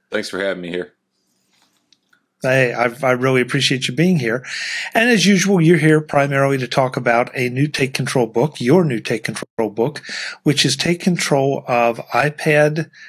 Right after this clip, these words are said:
Speaker 2: <laughs> no, Take Control of I O S fifteen and iPad O S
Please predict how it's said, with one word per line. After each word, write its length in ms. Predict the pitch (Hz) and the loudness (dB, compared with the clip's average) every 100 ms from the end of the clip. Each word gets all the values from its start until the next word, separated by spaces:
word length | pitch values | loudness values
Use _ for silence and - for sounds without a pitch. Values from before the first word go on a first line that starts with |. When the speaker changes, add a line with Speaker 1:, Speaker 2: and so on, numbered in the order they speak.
| - _ - | -20 _ -16
Speaker 2:
<laughs> 760 | - - - - - 143 - 131 | -14 -16 -8 -6 -4 -4 -4 -4
no, 260 | 98 82 - | -4 -6 -8
Take 180 | 262 277 | -6 0
Control 420 | 247 190 175 165 | 0 2 2 0
of 160 | - 127 127 | -2 -2 0
I 180 | 156 | 2
O 140 | 165 147 | 2 2
S 280 | 143 - - - - | 2 0 -4 -12 -4
fifteen 580 | 156 - 165 156 151 151 - - | -4 0 2 4 2 -2 -10 -2
and 420 | 147 139 139 - | 0 0 -2 -6
iPad 500 | 143 135 131 170 160 | -2 -2 0 0 0
O 160 | 131 107 | 0 -4
S 300 | 95 - | -4 -4